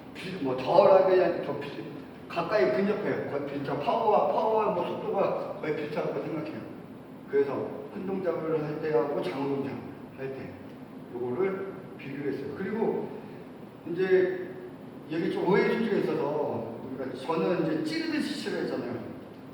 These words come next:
찌르듯이. 그죠? 근데 또 어-, 어떤 분들은 분명히 이렇게 치라고 하시는 분도 계셔요. 어, 정답은 없어요. 단지 장단점이 있을, 있을 뿐이고,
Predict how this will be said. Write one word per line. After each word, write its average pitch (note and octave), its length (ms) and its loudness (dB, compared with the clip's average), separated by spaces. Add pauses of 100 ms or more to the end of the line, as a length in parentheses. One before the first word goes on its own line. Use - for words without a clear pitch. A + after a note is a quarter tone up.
(640)
찌르듯이. G#3+ 580 -4 (460)
그죠? B2+ 200 -8 (680)
근데 C3+ 260 -2
또 C3+ 80 -4
어-, B2+ 640 -2
어떤 D3+ 240 0
분들은 D3 320 -2
분명히 C3 300 0 (720)
이렇게 - 80 12 (760)
치라고 G3+ 300 -14
하시는 G3 320 -12
분도 F#3 160 -10
계셔요. C3+ 280 -6 (720)
어, - 320 -10 (100)
정답은 B3+ 580 6
없어요. - 1200 6
단지 A#3 600 0 (340)
장단점이 A#3 800 4
있을, F3+ 260 -2 (120)
있을 F3 240 -2
뿐이고, F#3+ 320 -2